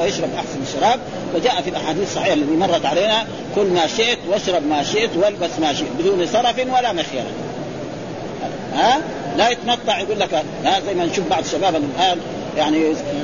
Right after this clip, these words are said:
يعني، في متح-، المتحمسين في الدين بيساووا أشياء ما كانت، فإذا، يعني، أكرم الله فلا بأس أن يتنعم،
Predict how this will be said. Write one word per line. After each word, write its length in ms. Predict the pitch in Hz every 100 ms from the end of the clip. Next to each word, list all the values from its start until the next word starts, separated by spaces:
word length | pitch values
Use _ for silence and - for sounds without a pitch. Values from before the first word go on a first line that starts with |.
| 143
يعني، 180 | 196 196
في 220 | 165 233 185 156 160 160
متح-، 420 | 156 170 175 160
المتحمسين 580 | 160 139 170 175 156 -
في 60 |
الدين 220 | 160 127 123
بيساووا 380 | 226 269 233 185
أشياء 300 | - 240 233 208
ما 160 | 269 240
كانت، 260 | 226 175 151 151 - - 254
فإذا، 500 | 247 226 196 175 156 - - - - -
يعني، 240 | 175 170 160 156 - - -
أكرم 320 | - - 202
الله 300 | 175 208 311 - -
فلا 180 | 247 247
بأس 280 | 285 247 226
أن 120 | 185
يتنعم، 360 | 160 185 -